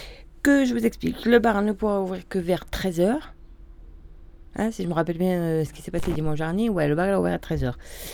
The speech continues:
Donc, je vous conseille pour le veau roll-off, pommes de terre en ail, de le réserver. Si vous le voulez avant, euh, je pense qu'Antoine le mettra,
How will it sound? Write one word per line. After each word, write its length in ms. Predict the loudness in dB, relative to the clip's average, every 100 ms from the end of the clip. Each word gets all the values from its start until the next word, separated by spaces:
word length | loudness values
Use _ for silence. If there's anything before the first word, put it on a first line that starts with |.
| -12 -14 -18 -2
Donc, 140 | 2 4
je 60 |
vous 80 | 4
conseille 320 | 4 6 4
pour 100 | 6
le 80 | 6
veau 180 | 6 6
roll-off, 240 | 6 4
pommes 160 | 2 2
de 60 |
terre 160 | 4 2
en 80 | 4
ail, 140 | 2
de 100 | 4
le 200 | 6 6
réserver. 520 | 6 4 2 2 0 -2 -10 -20 -18 -20 -20 -20 -18
Si 260 | 0 4
vous 100 | 4
le 80 | 4
voulez 200 | 4 6
avant, 560 | 6 6 4 6 4 2
euh, 400 | 0 2 4 4
je 100 | 2
pense 200 | 0 -2
qu'Antoine 320 | 0 0 2 4
le 60 |
mettra, 420 | 2 0 2 2